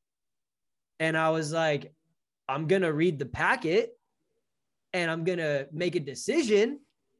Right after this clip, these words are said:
tomorrow, if that's what you're asking." And then they're like, "Oh, uh, well, thank you. I'm, I'm happy you're voting." And I was like, "Thank you." And then we hung up the call. But the reason why it pissed me off in that moment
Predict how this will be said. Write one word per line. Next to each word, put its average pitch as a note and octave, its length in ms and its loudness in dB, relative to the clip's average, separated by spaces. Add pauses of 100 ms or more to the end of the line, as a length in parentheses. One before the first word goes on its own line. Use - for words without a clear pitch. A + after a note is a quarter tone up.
tomorrow, E3+ 720 2 (500)
if F3+ 120 0
that's D#3 200 0
what D#3 100 -8
you're D3 100 -4
asking." G3 520 -4 (960)
And E3+ 100 -2
then F3 140 0
they're E3 160 0
like, C#3+ 340 0
"Oh, E3+ 320 0 (640)
uh, C#3+ 600 0
well, D3+ 600 -2
thank A#3 180 -2
you. C3+ 200 -6
I'm, C3+ 260 -10
I'm C#3 80 -10
happy E3 240 -4
you're D#3+ 100 -2
voting." C3 320 -2 (480)
And D#3 200 0
I D#3 100 0
was D3+ 100 -2
like, D3 200 -4
"Thank G3 240 0
you." C3 260 2 (220)
And D3+ 200 -2
then D3+ 140 0
we D#3 100 -2
hung D3+ 160 0
up C#3+ 120 -2
the C3+ 80 -6
call. G#2+ 320 -8 (460)
But F3+ 200 4
the F#3 120 2
reason G3+ 440 -2
why C#3+ 220 -2
it D3+ 220 -4
pissed E3+ 220 -6
me D3+ 120 -4
off C#3 340 -4
in D3+ 120 -6
that C#3 240 -6
moment D#3+ 420 -6